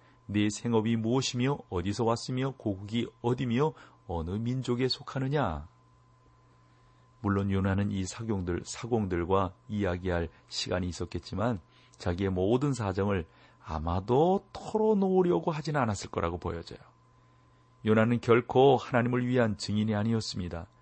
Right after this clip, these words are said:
하나님의 뜻에서 벗어난 사람은 결코 하나님을 위한 능력 있는 증인이 될 수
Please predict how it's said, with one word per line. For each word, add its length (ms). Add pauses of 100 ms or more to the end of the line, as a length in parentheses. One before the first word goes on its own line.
(320)
하나님의 460
뜻에서 340
벗어난 400
사람은 360
결코 300
하나님을 500
위한 300 (200)
능력 380
있는 260
증인이 420
될 160
수 360